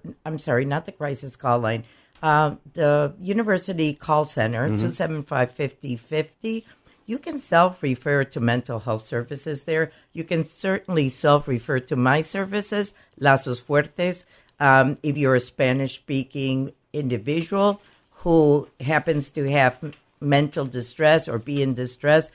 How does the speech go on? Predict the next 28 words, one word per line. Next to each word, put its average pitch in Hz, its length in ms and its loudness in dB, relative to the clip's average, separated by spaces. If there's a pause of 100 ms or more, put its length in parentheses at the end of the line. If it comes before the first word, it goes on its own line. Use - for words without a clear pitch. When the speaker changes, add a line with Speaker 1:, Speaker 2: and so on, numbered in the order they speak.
(200)
Speaker 1:
you 202 140 -4
can 190 160 0
self-refer 139 720 2
to 127 160 -6
my 123 180 2
services, 131 760 0 (240)
Lazos 170 460 2
Fuertes, 147 420 0
and 117 140 2
we're 131 180 4
located 131 680 0
right 123 200 0
here 139 280 0
in 117 180 -2
the 117 80 -2
city 139 460 -2 (180)
on 131 180 2
Chestnut 117 600 -2
Street, - 400 -6 (460)
along 143 440 2
with 160 200 0
the 143 100 0
rest 180 500 -2
of 123 380 0
the 120 240 -4
mental 127 500 -2
health, 127 280 -4
ambulatory 135 840 0